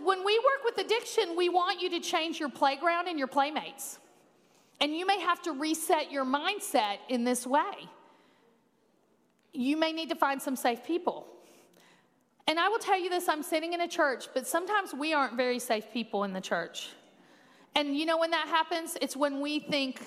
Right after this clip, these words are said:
when we try to make you think we look like Jesus, because only Jesus looks like Jesus.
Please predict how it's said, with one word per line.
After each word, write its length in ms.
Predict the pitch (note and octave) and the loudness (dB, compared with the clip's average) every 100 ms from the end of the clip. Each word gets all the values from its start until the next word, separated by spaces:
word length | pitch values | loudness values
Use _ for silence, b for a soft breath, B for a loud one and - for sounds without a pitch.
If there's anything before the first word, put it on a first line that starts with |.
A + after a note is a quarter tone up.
| - | 0
when 180 | C#4 | 0
we 120 | D4+ F4 | 0 -2
try 260 | - F#4+ | 2 2
to 80 | E4+ | 2
make 300 | D4+ D4+ D4 | 0 -2 0
you 100 | C#4+ | -2
think 280 | - C#4+ C4 | 0 -2 0
we 140 | C#4 | -2
look 220 | B3 A#3+ A#3+ | 0 -2 2
like 220 | A#3 A#3 | 0 0
Jesus, 720 | A#3 A3 A3+ D#4+ D#4+ - - - _ _ b b b b b b | -6 -4 0 -2 -2 -12 -14 -20 _ _ b b b b b b
because 220 | C#4+ D#4+ | 0 4
only 240 | D#4 D4+ B3+ | 4 4 -4
Jesus 400 | B3+ A#3 G#3+ A3 | -6 -4 -4 -4
looks 180 | F#3+ | -2
like 180 | F3+ F#3 | -4 -4
Jesus. 540 | - F3+ D#3+ D#3 - | -6 -8 -8 -8 -10